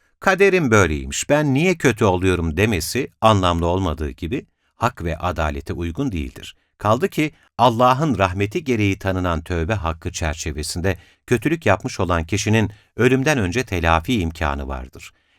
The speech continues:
En azından kötülükten sonra pişmanlık duysa, bir daha işlememeye söz verse,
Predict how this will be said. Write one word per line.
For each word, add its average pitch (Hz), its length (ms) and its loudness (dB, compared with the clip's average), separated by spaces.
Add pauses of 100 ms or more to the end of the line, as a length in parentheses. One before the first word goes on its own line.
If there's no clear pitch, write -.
(100)
En 151 140 2
azından 131 640 0
kötülükten 135 540 -2
sonra 110 340 -2
pişmanlık 95 640 -4
duysa, 113 500 0 (280)
bir 151 200 0
daha 87 220 0
işlememeye 85 720 -4
söz 76 320 -6
verse, 78 420 -4